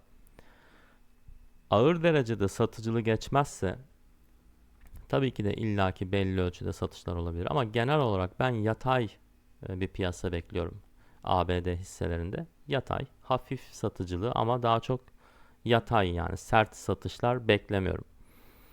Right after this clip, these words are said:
Böyle olursa ilk hafta Tamamdır. A B D borsalarının zaten soğuması gerekiyordu. Yani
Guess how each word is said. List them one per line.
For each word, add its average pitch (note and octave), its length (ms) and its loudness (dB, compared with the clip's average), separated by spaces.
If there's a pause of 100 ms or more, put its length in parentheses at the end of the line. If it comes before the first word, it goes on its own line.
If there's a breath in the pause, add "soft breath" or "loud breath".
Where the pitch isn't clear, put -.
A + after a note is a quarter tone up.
(680 soft breath)
Böyle C3 640 6
olursa D#3 720 4 (1700)
ilk B2+ 240 0
hafta C#3+ 600 0 (420)
Tamamdır. C3+ 640 2 (1600)
A C3+ 240 2
B B2+ 120 2
D B2 120 4
borsalarının A2 520 2
zaten A2+ 340 0
soğuması A2 560 4
gerekiyordu. F2 640 0 (1800)
Yani G2 280 -10